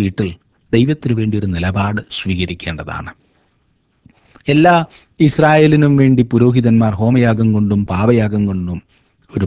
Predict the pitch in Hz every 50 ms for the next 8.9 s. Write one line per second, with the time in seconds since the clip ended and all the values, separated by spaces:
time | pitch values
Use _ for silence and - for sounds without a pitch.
0 | - - 95 92 107 104 107 101 92 90 87 92 92 - - 98 95 90 85 78
1 | 73 76 78 - - - - - _ _ _ _ _ _ _ _ _ _ _ _
2 | - - 113 101 101 101 98 98 92 - 101 95 92 92 92 95 101 104 104 104
3 | 101 92 92 90 - 95 95 92 92 101 113 123 127 123 131 127 127 - - -
4 | - - _ - - - 110 104 110 131 143 143 139 117 95 80 80 80 82 80
5 | 78 - - - - _ _ _ _ _ - _ _ - 123 120 117 123 143 160
6 | 165 156 160 - - 131 131 147 147 147 147 143 135 - 143 135 139 135 135 131
7 | 131 131 127 110 98 95 104 113 120 123 135 135 123 117 110 104 104 101 98 90
8 | 80 76 - _ _ _ _ _ _ - - 104 98 98 101 107 110